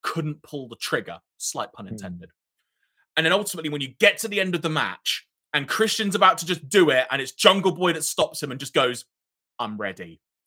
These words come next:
Speaker 1: And then it's Matt Jackson that's gotta take it. And then he hits it and ultimately gets the win. It was just such great stuff. And I
Speaker 2: Mm.
Speaker 1: also like the fact they've left it open to still have another Jungle Man versus Adam Cole match. And I'm gonna
Speaker 2: I lo-,
Speaker 1: keep
Speaker 2: I lo-,
Speaker 1: calling
Speaker 2: I lo-,
Speaker 1: him
Speaker 2: I lo-, I love how you call him.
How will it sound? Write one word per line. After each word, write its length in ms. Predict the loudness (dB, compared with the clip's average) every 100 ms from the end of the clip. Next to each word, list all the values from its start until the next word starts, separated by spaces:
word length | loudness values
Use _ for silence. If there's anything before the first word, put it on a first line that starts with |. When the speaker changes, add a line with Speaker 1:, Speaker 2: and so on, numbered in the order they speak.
| _
Speaker 1:
And 60 | 0
then 80 | 2
it's 140 | 2
Matt 260 | 6 6 6
Jackson 380 | 4 4 -2 -8
that's 120 | -4
gotta 180 | -2 -2
take 360 | -4 -6 -6
it. 200 | -10 -10 _ _ _ _
And 80 | 2
then 60 | 2
he 120 | 0
hits 340 | 0 0 2
it 260 | 2 2 -4 _ _ _
and 100 | 4
ultimately 380 | 4 2 0 2
gets 240 | 2 2
the 100 | -2
win. 260 | 0 0 0 -2
It 100 | -2
was 120 | -2
just 400 | -2 0 0 4
such 400 | 4 4 -2 -10 _
great 500 | -8 2 2 2 -6
stuff. 480 | -8 -2 -2 -4 -10 _ _ -8 2
And 140 | 6
I 60 | 6
Speaker 2:
Mm. 40 |
Speaker 1:
also 180 | 4 6
like 160 | 6
the 60 | 6
fact 200 | 2 4
they've 200 | 0 0
left 320 | 0 0 0
it 160 | -4 0
open 560 | 2 2 0 -6 -6 -6
to 100 | -8
still 260 | -6 -4 -2
have 160 | -2
another 240 | -2 -4 -2
Jungle 360 | -4 -2 -4
Man 340 | -4 -4 -6 -12 _ 2
versus 400 | 2 2 -4 -2
Adam 220 | -4 -4 -4
Cole 200 | -2 -2
match. 280 | -4 -8 -14 -20 _ _ _ _ _ _ -20 _ _
And 80 | 0
I'm 140 | 2 2
gonna 160 | 2
Speaker 2:
I 20 | 6
lo-, 40 |
Speaker 1:
keep 140 | 4
Speaker 2:
I 20 | 4
lo-, 60 |
Speaker 1:
calling 220 | 4 6
Speaker 2:
I 40 | 6
lo-, 60 |
Speaker 1:
him 60 | 4
Speaker 2:
I 60 | 2
lo-, 220 | 2 4
I 120 | 4
love 240 | 4 2 4
how 80 |
you 160 | 4 2
call 180 | 2 2
him. 140 | 0